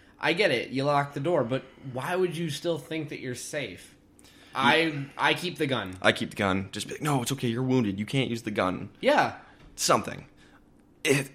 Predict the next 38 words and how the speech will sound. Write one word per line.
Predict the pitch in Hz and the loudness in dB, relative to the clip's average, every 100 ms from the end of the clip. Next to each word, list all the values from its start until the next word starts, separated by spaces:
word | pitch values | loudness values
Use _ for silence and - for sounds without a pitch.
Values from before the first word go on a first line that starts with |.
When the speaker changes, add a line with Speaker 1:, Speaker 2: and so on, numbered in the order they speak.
| - | -2
Speaker 2:
I | 151 | -2
get | 120 123 160 | 0 2 4
it. | 180 - | 2 -2
I | 120 | -4
get | 104 123 | 2 2
it | 156 - - | 0 -4 -14
because | 107 113 98 | -10 -6 -4
she | - | -2
thinks, | 113 113 | -2 4
"Oh, | 135 113 | 6 8
he's | 127 127 | 6 4
obviously | - 120 120 - 107 | 4 4 4 2 2
not | 101 107 | 4 2
the | - | 0
killer | 110 95 95 | 0 2 2
'cause | 101 92 | -2 -4
he's | 104 92 | -2 -2
seriously | - - 107 98 92 | -2 -4 -2 -2 -2
injured." | 87 - - - - - - - _ | -4 -6 -14 -16 -20 -20 -20 -20 _
But | - 98 - - | -4 -4 -6 -6
keep | 123 | -4
the | - | -2
gun. | - - - - _ _ - | -4 -4 -8 -20 _ _ 4
Uh, | 110 | 4
so | 113 135 | 4 4
Billy | 120 185 214 202 - _ - | 6 6 2 -4 -8 _ 4
opens | 123 139 143 | 4 6 2
the | 113 | 4
door | 110 | 6
and | 107 | 6
lets | 92 | 4
Randy | 98 98 95 90 | 4 4 4 4
into | 90 80 | 0 -4
the | |
house. | - - - | -6 -6 -4
Stu | 117 | 0
has | 107 | 0
disappeared. | 101 104 - - - - | -2 -6 -6 -8 -10 -12